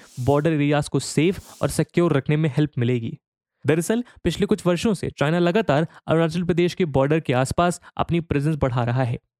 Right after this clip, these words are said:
China द्वारा कभी sensitive border area के पास road develop किए जा रहे हैं, तो कभी railway line। किसी area में China underground tunnels भी बना रहा है। यहाँ तक कि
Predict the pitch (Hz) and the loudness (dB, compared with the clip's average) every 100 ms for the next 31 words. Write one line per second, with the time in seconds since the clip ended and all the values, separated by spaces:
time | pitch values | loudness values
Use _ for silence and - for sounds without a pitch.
0 | - 147 156 170 160 170 165 156 170 - | -2 0 2 2 2 0 0 0 -2 0
1 | 156 - 165 156 156 160 151 160 160 170 | -4 -2 0 2 2 0 2 0 0 0
2 | 170 175 - _ - - 139 185 220 190 | 2 0 -2 _ -20 -6 0 2 2 0
3 | 151 147 - 131 127 123 135 165 165 185 | 0 -2 -2 -2 0 2 2 2 2 0
4 | 170 147 147 135 131 131 135 120 117 107 | 0 0 0 2 2 2 2 2 2 0
5 | 170 - _ - - 160 196 196 202 226 | -4 -10 _ -20 -6 -2 2 2 2 2
6 | 147 151 _ - 170 175 180 - 156 165 | 0 -4 _ -4 0 0 -2 0 0 2
7 | 170 180 160 165 156 170 151 - 170 139 | 2 0 0 0 2 2 0 -2 -2 0
8 | 123 123 127 131 - _ _ - 135 151 | -2 -2 -2 -4 -6 _ _ -4 0 2
9 | 180 170 185 | 0 0 -2